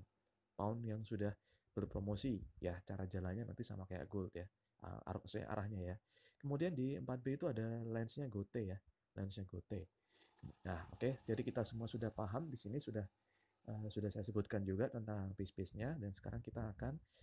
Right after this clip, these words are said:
membahas cara menilai petak lima E. Oke, petak lima E itu dari sente dulu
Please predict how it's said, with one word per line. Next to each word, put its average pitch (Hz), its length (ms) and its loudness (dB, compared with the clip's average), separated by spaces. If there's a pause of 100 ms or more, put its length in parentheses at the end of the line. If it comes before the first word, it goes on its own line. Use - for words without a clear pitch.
(360)
membahas 117 400 0
cara 156 240 0
menilai 127 320 0
petak 127 320 -4
lima 101 320 0
E. 95 240 -2 (160)
Oke, - 320 -6
petak 190 240 -2
lima 208 240 -2
E 180 160 -2
itu 120 400 2 (720)
dari 120 160 6
sente 135 320 2
dulu 127 320 4